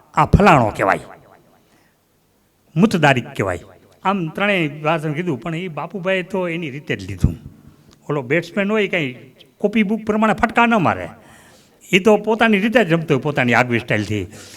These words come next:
એટલે બાપુભાઈએ કીધું, "ભાઈ, મને આ નહીં ફાવે, શું કરવું છે?" તો કે એ રેડિયો સાંભળતા હતા વીરવદરકામાં, તો એમાં એને જોયું, "કોઈ ઘર આયા મેરા પરદેસી." તો કે આ કટાવરી હોય કે.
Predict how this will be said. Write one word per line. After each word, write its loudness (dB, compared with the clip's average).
એટલે 4
બાપુભાઈએ 2
કીધું, -4
"ભાઈ, -2
મને -6
આ 2
નહીં 0
ફાવે, -8
શું 0
કરવું -2
છે?" -18
તો -6
કે -6
એ -4
રેડિયો 0
સાંભળતા 6
હતા 0
વીરવદરકામાં, -2
તો -4
એમાં 0
એને 2
જોયું, 0
"કોઈ 6
ઘર 4
આયા 4
મેરા 4
પરદેસી." 0
તો -2
કે -2
આ 4
કટાવરી 6
હોય 0
કે. -14